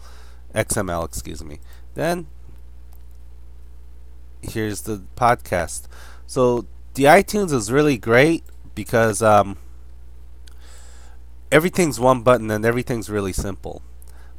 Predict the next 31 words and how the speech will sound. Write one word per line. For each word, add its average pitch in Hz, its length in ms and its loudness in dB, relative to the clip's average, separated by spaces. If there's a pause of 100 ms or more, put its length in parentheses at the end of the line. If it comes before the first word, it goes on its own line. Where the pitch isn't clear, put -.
But 120 140 4
then 185 220 8
the 123 80 6
question 123 400 4
becomes, 98 440 -6
"June, 147 520 -4 (1300)
I 127 60 6
don't 139 140 6
have 143 160 0
iPod. 131 560 4 (160)
I 120 100 6
don't 135 140 4
have 131 160 -2
an 120 80 -4
iPod." 123 480 0 (240)
Oh, 180 140 8
that's 123 200 0
very 131 180 0
simple. 101 460 -8 (600)
What 131 200 -2
you 190 60 2
wanna 190 180 4
do 175 280 2
is, 123 260 2
um, 107 300 4
if 113 140 -6
you 170 60 0
wanna 160 160 2
transfer 143 420 0
the 123 100 -2
file 110 560 4